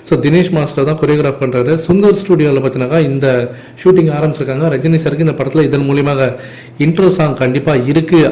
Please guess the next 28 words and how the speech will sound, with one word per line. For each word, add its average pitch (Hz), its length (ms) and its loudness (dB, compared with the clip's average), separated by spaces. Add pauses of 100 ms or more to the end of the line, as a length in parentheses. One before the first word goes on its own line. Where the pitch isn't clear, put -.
அப்படின்றத 139 480 0
நம்ம 135 160 0
தெரிஞ்சுக்கலாம். 135 580 -2 (420)
So 160 260 4
இன்னும் 165 220 4
ஒரு, 147 180 4
ஒரு 156 180 4
வாரத்துக்கு 170 380 2
இந்த 139 420 0
ஷாங்கான 151 460 -2
அந்த 127 540 0
ஷூட்டிங் 151 300 -2
போயின்னு 147 240 2
இருக்கும் 127 300 0
அப்படின்ற 135 360 -2
மாதிரி 135 200 -2
சொல்லிருக்காங்க. 131 560 -2 (360)
So - 180 0
வெயிட் 160 160 2
பண்ணி 151 160 2
பார்ப்போம். 143 340 0
இந்த 139 220 -2
மாசத்தோட 151 540 0
ஒட்டுமொத்த 160 500 0
ஷூட்டிங் 151 440 0
வைண்ட் 139 220 0
அப் 156 140 -2
ஆகுது 127 400 0